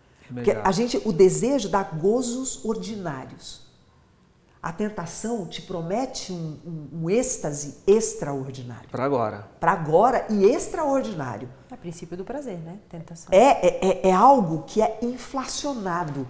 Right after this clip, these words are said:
Speaker 2: É um prazer que ele é muito superior, porque normalmente ele é escondido, né? Ele não, ele não pode ser notório, porque senão você não vai delatar a sua própria tentação,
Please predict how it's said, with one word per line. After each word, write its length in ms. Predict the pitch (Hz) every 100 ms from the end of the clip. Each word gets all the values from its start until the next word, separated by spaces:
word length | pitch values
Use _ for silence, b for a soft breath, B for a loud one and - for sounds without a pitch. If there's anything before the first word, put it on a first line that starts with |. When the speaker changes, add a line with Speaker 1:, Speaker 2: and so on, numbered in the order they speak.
| B -
Speaker 2:
É 80 | 175
um 100 | 180
prazer 600 | - 180 139 180 254 -
que 100 | 220
ele 100 | 226
é 220 | 226 226
muito 840 | 226 240 262 285 320 403 415 311
superior, 920 | - - - 208 185 160 156 208 190 B B B B B
porque 180 | 196 214
normalmente 420 | 190 175 175 165
ele 60 | 151
é 20 |
escondido, 680 | 143 208 220 185 196 240 302 - - _ _ _ _ _ _ _ _ _ _ _ _ _ _ _ _
né? 160 | 160 165
Ele 100 | 143
não, 320 | 123 127 135
ele 100 | 139
não 140 | 143
pode 280 | 139 147 -
ser 100 | 196
notório, 580 | 170 170 - 139 120 123 - -
porque 120 | -
senão 340 | 156 143 147 - - - _ _ _ _
você 120 | -
não 100 | 160
vai 140 | 196 151
delatar 540 | 143 170 160 151 156
a 20 |
sua 140 | 165 196
própria 260 | 185 180
tentação, 540 | 190 190 214 - -